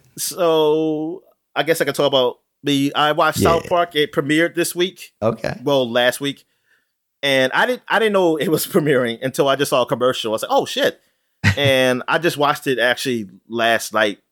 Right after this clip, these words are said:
Speaker 1: as of this podcast.
Speaker 2: Mm-hmm.
Speaker 1: And it was all right. It dealt with, um,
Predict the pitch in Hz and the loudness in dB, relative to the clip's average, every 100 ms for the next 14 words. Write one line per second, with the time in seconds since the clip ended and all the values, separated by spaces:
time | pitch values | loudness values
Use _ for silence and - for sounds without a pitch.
0 | _ - - 104 104 101 101 95 90 90 | _ -20 -4 0 0 0 -2 -2 -4 -8
1 | - 107 110 92 87 - - _ _ 104 | 0 2 2 -2 -4 -8 -16 _ _ 2
2 | 87 - - - 139 143 139 139 - _ | 2 0 -6 -8 -2 2 2 0 -6 _
3 | _ _ - 427 277 156 120 143 180 - | _ _ -4 0 2 2 2 2 -2 -8
4 | _ _ _ _ 214 220 226 233 233 185 | _ _ _ _ -2 -2 0 0 -2 -2
5 | 196 190 _ - 160 151 147 143 139 | -2 -2 _ -2 2 4 2 0 -4